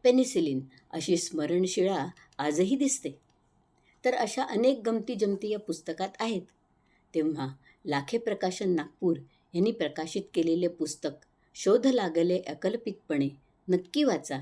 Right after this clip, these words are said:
आणि आपला अभिप्राय मला कळवा. असा एखादा शोध तुम्हालाही अकल्पितपणे लागू शकतो बरं का. हे पुस्तक फक्त एकशे सत्तर रुपयांचे असून लाखे प्रकाशन यांच्याकडे उपलब्ध आहे. त्यांचा मोबाईल नंबर आहे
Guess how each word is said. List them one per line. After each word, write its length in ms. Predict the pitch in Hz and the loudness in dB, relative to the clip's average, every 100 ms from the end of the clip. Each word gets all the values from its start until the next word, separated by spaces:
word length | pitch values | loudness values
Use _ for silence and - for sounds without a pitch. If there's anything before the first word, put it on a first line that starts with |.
| - _ _ _ | -10 _ _ _
आणि 220 | 156 160 | -2 0
आपला 300 | 147 139 160 | 0 -4 -4
अभिप्राय 440 | 131 139 139 160 202 | -4 -6 -6 -4 -2
मला 240 | 160 131 | -2 -4
कळवा. 320 | 131 120 120 135 _ _ _ _ _ _ _ _ _ _ - | -8 -12 -12 -14 _ _ _ _ _ _ _ _ _ _ -6
असा 260 | 131 156 | -2 2
एखादा 440 | 151 139 151 143 147 | 2 0 -2 0 0
शोध 300 | 147 156 135 - _ _ - | 4 4 2 -4 _ _ -2
तुम्हालाही 440 | 151 160 165 170 | 2 2 4 4
अकल्पितपणे 800 | 185 143 160 156 170 - 175 175 | 2 0 -2 0 -2 0 2 4
लागू 200 | 175 160 | 4 2
शकतो 380 | 175 185 - 185 | -2 -6 -4 0
बरं 180 | 175 214 | 2 2
का. 140 | 285 240 - _ _ _ _ _ _ _ _ 233 | 0 -4 -8 _ _ _ _ _ _ _ _ 2
हे 80 | |
पुस्तक 360 | 262 269 - 240 226 | 2 2 0 -2 -2
फक्त 240 | 196 - - | -6 -4 -4
एकशे 340 | 156 - 226 | -4 -2 -2
सत्तर 340 | 208 170 - | -2 -2 0
रुपयांचे 520 | 220 220 180 160 160 165 | 0 0 0 0 2 0
असून 380 | 151 220 160 165 - _ _ 135 | 0 -2 -2 -4 -12 _ _ -4
लाखे 320 | 143 143 262 | -4 -4 -4
प्रकाशन 580 | 160 143 143 143 151 175 - _ 147 | -4 -4 -4 -2 -2 -2 -6 _ -2
यांच्याकडे 420 | 139 175 175 175 | 0 0 -2 -2
उपलब्ध 520 | 135 139 135 131 139 | -2 -2 -2 -4 -6
आहे. 300 | 151 131 131 131 _ _ _ _ - | -6 -4 -6 -8 _ _ _ _ -2
त्यांचा 280 | 139 131 143 | 0 2 0
मोबाईल 440 | 139 131 135 135 | 0 0 -2 2
नंबर 320 | 139 131 139 | 2 0 -2
आहे 260 | 139 165 | -6 -6